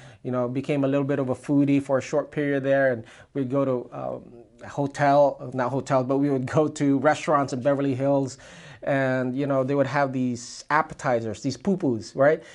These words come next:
And they would be all, uh, immaculate. It would be just small servings, and you'd take these little small servings, and they would have, like, olive,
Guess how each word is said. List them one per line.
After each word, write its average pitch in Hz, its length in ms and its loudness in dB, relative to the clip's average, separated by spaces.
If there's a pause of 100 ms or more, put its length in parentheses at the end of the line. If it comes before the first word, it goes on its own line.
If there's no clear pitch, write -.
(140)
And 135 140 2
they 147 60 2
would 139 180 -2
be 147 300 -2 (320)
all, 151 500 4 (320)
uh, 131 260 -8 (680)
immaculate. 147 800 0
It - 20 -2
would 113 120 -2
be 123 340 -4
just - 540 -6
small 147 600 2
servings, 147 580 -2
and 131 160 -4
you'd 139 180 -2
take 165 180 -4
these 147 160 -6
little 160 200 2
small 156 280 2
servings, 151 540 -2
and 127 280 -6
they 139 80 -2
would 139 160 0
have, 135 160 2
like, 120 280 -4 (360)
olive, 135 460 2